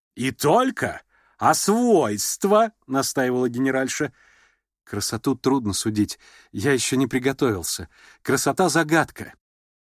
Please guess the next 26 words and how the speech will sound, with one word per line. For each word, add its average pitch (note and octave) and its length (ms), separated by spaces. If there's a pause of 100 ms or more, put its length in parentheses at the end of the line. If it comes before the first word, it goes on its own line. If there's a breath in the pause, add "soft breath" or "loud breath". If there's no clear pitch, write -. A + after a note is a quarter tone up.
(560)
«Это B2 260
значит, D#3 380
что - 180
вы, C#3+ 140
Аглая, C#3 460
загадали C3+ 500
загадку», — D3 640
сказала B2 400
Аделаида. B2 640 (340 soft breath)
«Разгадай-ка, D#3+ 680
Аглая. B2+ 420 (400)
А - 100
хороша C#3+ 520
она, E3+ 140
князь, - 380 (160)
хороша?» C3+ 540 (720)
«Чрезвычайно», — C#3 1040 (420 soft breath)
с G2+ 120
жаром C#3+ 440
ответил A#2+ 380
князь, D#3+ 320
с - 100
увлечением C3+ 520
взглянув G#2+ 440
на A2+ 100
Аглаю. G2+ 380